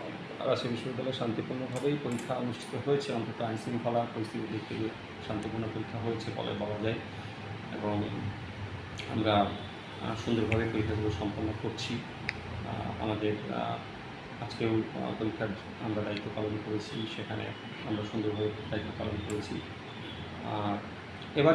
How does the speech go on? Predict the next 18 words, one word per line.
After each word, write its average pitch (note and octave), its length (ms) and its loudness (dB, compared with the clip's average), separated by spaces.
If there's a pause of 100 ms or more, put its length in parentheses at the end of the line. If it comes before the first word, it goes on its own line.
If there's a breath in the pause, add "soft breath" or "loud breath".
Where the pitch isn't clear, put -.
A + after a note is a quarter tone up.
কিছু - 200 4
নতুন D#3 340 10
বিষয় D3 280 6
আমার C3 180 2 (440)
কাছে A#2+ 200 0
জানতে A2+ 340 0
চাওয়া A#2 140 4
হলো A2+ 140 2
যে A2 180 2 (420)
নতুন A2 220 0
বিষয় G#2+ 300 2 (140)
কি A2 60 0 (540)
এবার G#2+ 140 0 (580)
বিশ্ববিদ্যালয় G#2+ 480 -2
ভর্তি G#2 280 -4
পরীক্ষায় A2 340 -4
পাওয়া B2 200 6
গেল। G#2+ 180 0